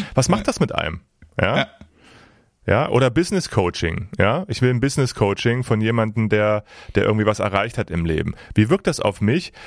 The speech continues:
Speaker 1: wenn der auch so Homeless-mäßig dann irgendwie so erscheint? Hat das auf mich eine Wirkung? Ja,
Speaker 2: Mhm.
Speaker 1: was, was, was unterstelle ich vielleicht, ne? Man sagt ja so schön,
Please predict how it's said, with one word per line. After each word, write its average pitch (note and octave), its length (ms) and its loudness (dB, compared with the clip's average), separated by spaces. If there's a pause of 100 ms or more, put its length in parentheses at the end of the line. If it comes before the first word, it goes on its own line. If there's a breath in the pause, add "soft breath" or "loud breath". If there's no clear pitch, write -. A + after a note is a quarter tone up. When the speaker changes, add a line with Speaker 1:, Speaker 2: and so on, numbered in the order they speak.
(200 loud breath)
Speaker 1:
wenn A#2 120 4
der A#2+ 120 4
auch C3+ 100 0
so A2+ 180 -2
Homeless-mäßig G#2 720 2
dann G2 280 2
irgendwie G2 280 0
so F#2+ 140 0
erscheint? F2+ 480 0
Hat F#2 100 -2
das G#2+ 140 0
auf G#2 100 0
mich A#2 160 2
eine A2+ 160 2
Wirkung? D#2+ 380 0 (500)
Ja, A2+ 140 2 (100)
Speaker 2:
Mhm. G2+ 60 2
Speaker 1:
was, G2 240 0
was, G#2 260 -2 (360 loud breath)
was G2+ 160 2
unterstelle C#3 500 0
ich - 100 -6
vielleicht, E2 400 0
ne? D#3 100 2
Man C#3 120 2
sagt F#3+ 160 -2
ja F3 80 2
so D3+ 80 -2
schön, C#3+ 320 0